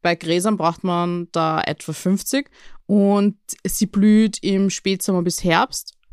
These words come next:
Genau dann, wenn viele denken, jetzt habe ich die Season, die Allergieseason endlich überstanden.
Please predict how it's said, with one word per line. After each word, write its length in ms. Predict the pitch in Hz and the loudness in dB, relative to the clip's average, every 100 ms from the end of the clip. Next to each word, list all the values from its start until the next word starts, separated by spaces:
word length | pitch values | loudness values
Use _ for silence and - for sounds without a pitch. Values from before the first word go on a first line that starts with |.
| - | -8
Genau 280 | 185 185 160 | 0 2 2
dann, 400 | - 156 165 185 | 2 2 2 0
wenn 140 | 170 | -2
viele 380 | 175 - 185 180 | -4 -2 0 0
denken, 520 | 170 170 170 180 170 | 0 -2 -2 -2 -2
jetzt 240 | 165 160 - | -2 -2 -4
habe 140 | 156 | -4
ich 120 | 160 | -4
die 220 | - 165 160 | -6 -4 -4
Season, 560 | - 175 170 165 165 _ _ _ _ - | -2 -2 0 0 -2 _ _ _ _ -4
die 100 | 151 | 0
Allergieseason 580 | 165 165 190 - 170 165 | 0 0 -2 -2 -2 -2
endlich 340 | 147 - 165 | -4 -6 -6
überstanden. 680 | 160 160 - 160 190 214 214 | -4 -4 0 0 0 -2 -2